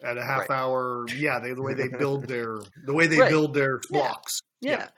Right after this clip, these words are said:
Speaker 2: And so, all right. I, all right. I've been looking into some, like, reasoning and all that kind of stuff for all this.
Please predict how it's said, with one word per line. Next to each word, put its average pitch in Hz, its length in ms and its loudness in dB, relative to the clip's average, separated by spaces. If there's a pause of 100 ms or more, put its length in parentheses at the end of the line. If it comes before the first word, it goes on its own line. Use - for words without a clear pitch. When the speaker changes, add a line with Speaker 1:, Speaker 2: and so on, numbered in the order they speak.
(340)
Speaker 2:
And 214 340 -2
so, - 280 -4
all 151 100 -18 (180)
right. 117 120 -8 (1080)
I, 123 160 4 (140)
all 101 80 -2
right. 80 140 -10 (100)
I've 117 120 0
been 143 120 -2
looking 185 240 -2
into 170 200 -6
some, 143 340 -6
like, 95 260 -8 (320)
reasoning 117 920 -10
and 104 80 -6
all 92 200 -4
that 87 160 -4
kind 90 120 -12
of 82 60 -14
stuff 82 120 -12
for 78 100 -14
all - 60 -14
this. - 200 -20